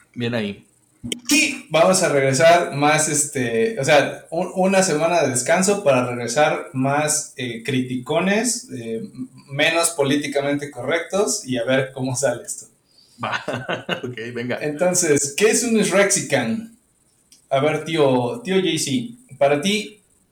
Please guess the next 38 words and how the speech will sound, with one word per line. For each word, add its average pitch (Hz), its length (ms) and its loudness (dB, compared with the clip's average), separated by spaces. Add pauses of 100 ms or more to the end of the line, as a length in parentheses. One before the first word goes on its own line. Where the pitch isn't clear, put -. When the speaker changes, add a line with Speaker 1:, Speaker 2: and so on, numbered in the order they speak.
Speaker 2:
el 147 160 2
recuerdo 208 420 4
más 196 260 4
lejano 185 440 2
que 156 120 -6
tienes 180 720 -4 (200)
sobre 139 360 0
el 139 60 -2
meme 160 320 -2
del 127 220 0
Shrexican, 123 760 -4 (320)
así 151 380 -4
con 127 260 -2
que 147 140 2
es 143 120 2
como 127 240 -4
este 127 680 -2 (1080)
mexicano 190 720 2
fusionado 185 600 2
con 147 160 -2
Shrek, 156 360 2
con 156 120 -4
su 139 160 -2
gorrita 147 500 2
plana, 147 360 2
toda 139 260 4
fea, 143 640 6
este, 113 440 -6
diciendo 143 480 -2
cosas 147 400 0
curiosas 143 480 -2
propias 143 380 -2
de 123 60 -8
la 117 100 -8
gente 135 220 -6
de 127 120 -4
color 127 280 -6
cartón. 123 500 -8